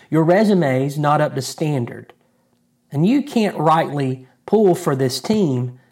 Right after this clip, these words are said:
You need to add something to your faith in Jesus. Your faith in Jesus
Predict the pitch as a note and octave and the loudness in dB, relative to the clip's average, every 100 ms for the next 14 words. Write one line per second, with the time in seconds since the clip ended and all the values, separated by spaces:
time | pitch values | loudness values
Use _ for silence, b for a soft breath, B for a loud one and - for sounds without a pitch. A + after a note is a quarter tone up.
0 | b b b _ _ - E3 F#3 - C#3+ | b b b _ _ -4 2 2 2 2
1 | C#3+ D3 - F3 D3+ - C#3 B2+ B2 - | 2 2 -2 -2 -2 -4 -6 -6 -6 -6
2 | C3+ C3 B2 C#3+ C3 B2+ B2 - A#2+ A#2 | -2 -4 -4 -2 0 0 -4 -12 -10 -8
3 | C3 A#2+ A2+ A#2 - - - _ _ _ | -6 -6 -8 -16 -18 -20 -20 _ _ _
4 | _ _ _ _ _ _ - B2+ B2 D#3 | _ _ _ _ _ _ -10 -8 -4 -2
5 | E3 E3 D3+ C3 D3 C#3 C#3 C3 | -2 -2 -6 -4 -6 -4 -6 -8